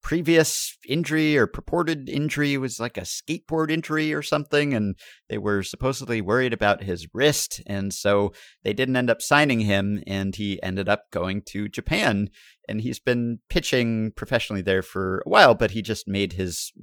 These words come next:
Japanese major league debut, and he pitched very well, actually, in his first game. I think he threw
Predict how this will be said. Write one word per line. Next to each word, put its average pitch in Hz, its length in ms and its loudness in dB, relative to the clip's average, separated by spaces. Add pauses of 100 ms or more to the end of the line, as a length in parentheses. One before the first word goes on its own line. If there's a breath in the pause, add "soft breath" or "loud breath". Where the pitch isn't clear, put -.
(100)
Japanese - 440 -8
major 110 360 2
league 92 320 -4
debut, 82 500 -6 (400 loud breath)
and 85 260 -4
he 85 140 -8
pitched - 480 -4
very 95 220 2
well, 92 420 4
actually, 87 520 -4
in 82 100 -6
his 85 120 -6
first - 300 -8
game. 98 340 -2
I 85 100 -10
think 180 280 -4
he - 160 -10
threw 151 520 0